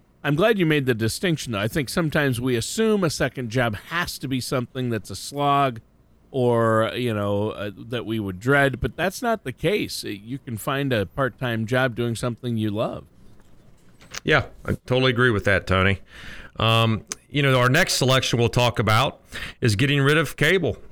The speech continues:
Speaker 2: You know, it, it's something that I think should be pretty easy for most folks out there. You know, for, for me, you know, ditching cable really has been, uh, has been great. You know, the monthly bill that was more than a hundred dollars, probably more like a hundred and fifty,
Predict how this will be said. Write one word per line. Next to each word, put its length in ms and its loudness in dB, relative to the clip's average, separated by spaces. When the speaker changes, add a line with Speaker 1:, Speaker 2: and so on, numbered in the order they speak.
Speaker 2:
You 100 0
know, 180 4
it, 140 0
it's 160 -2
something 260 0
that 140 4
I 40 4
think 560 -2
should 180 0
be 120 2
pretty 300 2
easy 320 2
for 160 0
most 260 2
folks 320 0
out 220 2
there. 320 2
You 80 0
know, 80 4
for, 200 2
for 420 -2
me, 320 4
you 100 2
know, 80 4
ditching 380 2
cable 340 4
really 220 4
has 240 4
been, 320 2
uh, 440 0
has 140 4
been 220 2
great. 420 2
You 100 2
know, 40 4
the 100 4
monthly 360 4
bill 260 4
that 80 4
was 160 4
more 220 4
than 120 4
a 60 4
hundred 260 2
dollars, 380 4
probably 240 2
more 180 4
like 160 2
a 60 4
hundred 200 4
and 100 0
fifty, 480 2